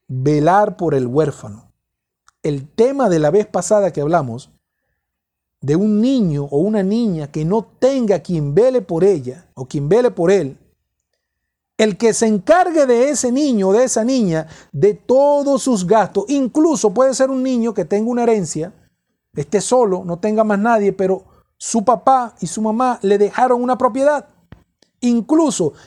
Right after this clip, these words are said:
velar y cuidar la propiedad de ese huérfano hasta que él tenga su edad, dijo el profeta Muhammad sallallahu alaihi wasallam, "Él y yo estaremos en el paraíso así, juntando los dos dedos, el índice y el medio".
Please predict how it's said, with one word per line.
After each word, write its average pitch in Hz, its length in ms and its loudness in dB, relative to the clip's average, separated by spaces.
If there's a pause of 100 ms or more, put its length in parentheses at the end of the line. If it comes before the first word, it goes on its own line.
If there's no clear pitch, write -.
(140)
velar 185 800 2
y 214 140 -2
cuidar 202 560 0
la 196 160 2
propiedad 180 580 2
de 294 100 2
ese 240 200 0
huérfano 339 540 2 (320)
hasta 180 400 -2
que 180 100 0
él 269 160 0
tenga 294 300 2
su 214 160 2
edad, 330 400 2 (1000)
dijo 202 320 -2
el 180 80 0
profeta 180 360 -2
Muhammad 170 320 -6
sallallahu 160 400 -2
alaihi 151 120 2
wasallam, 202 360 -4 (480)
"Él 302 260 4
y 269 140 2
yo 302 320 4
estaremos 240 640 0
en 240 100 0
el 220 120 0
paraíso 247 680 0
así, 151 400 -6
juntando 202 720 -2
los 160 160 -2
dos 175 160 0
dedos, 139 320 0
el 160 140 -2
índice 226 340 -4
y 147 80 -2
el 123 80 -2
medio". 104 300 -10